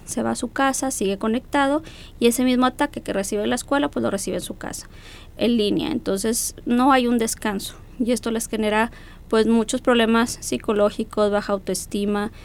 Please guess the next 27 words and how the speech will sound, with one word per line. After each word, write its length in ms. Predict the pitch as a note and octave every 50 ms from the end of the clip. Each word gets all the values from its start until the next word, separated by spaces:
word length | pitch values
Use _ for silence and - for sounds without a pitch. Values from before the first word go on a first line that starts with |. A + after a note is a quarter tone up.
| - - -
también 260 | - G#3 G#3 G#3+ G#3
puede 200 | G3+ - G3+ F#3+
derivar 480 | F#3 F#3+ F#3 F3+ F3+ F#3 F#3+ F#3+ G3 G3
en 160 | G3 F#3+ F#3
la 80 | F3+ -
cuestión 480 | - F3 - - - F#3+ F#3 F#3+ F#3+
de 80 | F#3 F3+
lo 160 | F3+ F3 F3
que 240 | - - F#3 F#3 F#3
es 180 | F#3 - - - - - -
una 220 | G3+ G3+ G3 G3
depresión 420 | G3+ G3 G3 F#3+ F#3+ - G3 F#3+ G3
muy 160 | G3+ G3+ G3+
severa 400 | - A3+ A3+ A#3 A3+ A3 C#4 - - - - - - - -
y 100 | G#3 G#3
derivar 360 | G3+ G3+ F#3 F#3 F3 E3+ -
también 280 | F3 E3 - - -
en 60 | F#3+ F#3
lo 80 | F3+
que 100 | - F#3
es 80 | - -
en 80 | -
el 60 | - -
suicidio. 440 | - - G3 - - - - F#3+ - - - - - - -
Entonces, 600 | - - F#3+ - G3 G3 A3 A3+ A3+ A3 - - -
son 260 | - - - B3+ B3+
situaciones 800 | B3+ D4+ C#4+ - C4 B3 - B3 A#3 B3 B3 B3 B3+ - - -